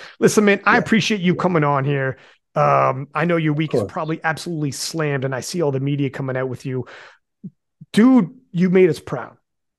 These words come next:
Speaker 1: And, and you've done well. And, like, I'm glad you came on the podcast and said your piece, and,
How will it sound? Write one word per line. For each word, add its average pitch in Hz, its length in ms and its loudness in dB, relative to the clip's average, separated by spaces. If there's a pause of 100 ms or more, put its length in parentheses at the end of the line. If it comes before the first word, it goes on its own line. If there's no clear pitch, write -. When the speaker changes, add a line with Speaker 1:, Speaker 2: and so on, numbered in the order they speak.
(160)
Speaker 1:
And, 151 300 2
and 156 140 4
you've 147 200 0
done 180 280 2
well. 156 340 2
And, 143 260 -2
like, 139 180 -8
I'm 147 140 -6
glad 156 300 -4
you 139 40 -6
came 151 260 -2
on 139 80 -2
the 131 60 -6
podcast 131 560 -6
and 139 80 -4
said 135 180 -4
your 135 80 -4
piece, 139 320 -8
and, 123 160 -10